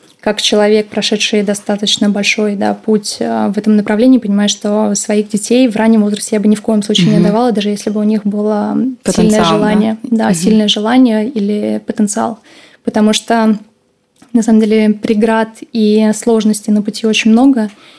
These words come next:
Speaker 1: И если не, мы говорим не о сформировавшейся личности,
Speaker 2: Мгм.
Speaker 1: а, возможно, там, с неустойчивой, да, в чем-то еще нервной системой,
Speaker 2: Мгм.
Speaker 1: мы слушаем, слишком сильно прислушиваемся в раннем возрасте к чужому мнению,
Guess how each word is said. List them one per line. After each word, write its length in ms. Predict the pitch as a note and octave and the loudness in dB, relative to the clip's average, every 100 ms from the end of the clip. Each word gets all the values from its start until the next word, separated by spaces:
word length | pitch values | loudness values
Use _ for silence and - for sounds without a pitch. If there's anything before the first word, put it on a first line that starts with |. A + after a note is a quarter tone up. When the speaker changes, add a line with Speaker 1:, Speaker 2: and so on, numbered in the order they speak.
| _ | _
Speaker 1:
И 60 | A3 | 0
если 300 | G#3 G#3+ G#3+ | 2 2 2
не, 240 | G#3+ G#3+ A3 | 2 4 4
мы 240 | A3+ G#3+ | 4 2
говорим 320 | G#3 G3+ G#3 | 2 0 2
не 80 | G3+ | 2
о 40 | G3+ | 2
сформировавшейся 960 | - G#3 G#3 G#3 G#3 G3+ G#3 - A3 | -2 0 0 0 -2 -2 -6 -4 0
личности, 600 | G#3 A3 - G#3+ - G3+ | 2 0 0 -2 0 2
Speaker 2:
Мгм. 80 | F#3 | 4
Speaker 1:
а, 300 | G3 G3+ G#3 G#3 G3+ - | 2 2 0 -4 -6 -6
возможно, 440 | G3 G#3 G#3 G3+ | -2 0 0 -2
там, 120 | G#3 | -4
с 100 | G#3 | -2
неустойчивой, 540 | A3 G#3+ A3+ A3 G#3 G#3 | -2 0 0 0 -2 -2
да, 100 | G#3+ | -2
в 40 | |
чем-то 280 | - G#3+ G#3+ | -2 -2 -2
еще 180 | - A3 | 0 2
нервной 460 | G#3+ G#3 G#3+ G#3+ | 2 2 0 0
системой, 540 | G#3 G#3+ - C4 C#4 A3+ | -2 -6 0 4 4 4
Speaker 2:
Мгм. 380 | G3 F#3+ G3 F#3+ - _ _ _ _ _ _ | 2 2 0 -2 -14 _ _ _ _ _ _
Speaker 1:
мы 460 | A3+ A3 A#3 A#3 A3+ | 2 4 4 4 2
слушаем, 500 | A3 B3 A#3+ - G#3+ G#3+ | 2 0 0 0 -2 0
слишком 380 | A#3 A3+ A3 | -2 0 0
сильно 260 | G#3+ A#3+ A3 | 2 2 2
прислушиваемся 560 | A3 G#3 A#3 A3 G#3 G3+ | 0 -2 0 0 0 0
в 20 | |
раннем 220 | G#3+ G#3 | 2 2
возрасте 340 | A3+ A3+ - | 0 -2 -6
к 300 | - - G#3 | -8 -4 -2
чужому 320 | G#3 G#3+ G#3+ G#3+ | 0 2 4 4
мнению, 500 | A3 G#3 G3+ G#3 | 4 4 0 -2